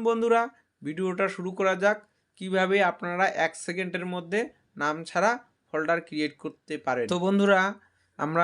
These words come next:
normally যেভাবে ফোল্ডার ক্রিয়েট করি, মাউসের রাইট ক্লিক করার পর নিউতে চলে আসি, নিউতে চলে আসার পর ফোল্ডারে চলে আসলে কিন্তু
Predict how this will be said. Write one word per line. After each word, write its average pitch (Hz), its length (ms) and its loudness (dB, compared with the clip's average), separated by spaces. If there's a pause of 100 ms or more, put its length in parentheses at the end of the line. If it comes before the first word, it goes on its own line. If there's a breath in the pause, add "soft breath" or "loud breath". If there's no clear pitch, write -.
(140)
normally 160 480 -2
যেভাবে 151 320 2 (100)
ফোল্ডার 135 260 0 (100)
ক্রিয়েট 139 260 -2 (100)
করি, 143 200 0 (600)
মাউসের 139 480 0
রাইট 131 260 0
ক্লিক 143 260 -8
করার 156 300 2
পর 190 120 4 (520)
নিউতে 143 300 -4 (120)
চলে 151 240 0
আসি, 160 140 -4 (120)
নিউতে 127 280 -6 (100)
চলে 151 220 -2
আসার 156 200 -6
পর 160 100 -4 (120)
ফোল্ডারে 143 440 -2
চলে 135 220 -4
আসলে 139 260 -6
কিন্তু 156 140 -6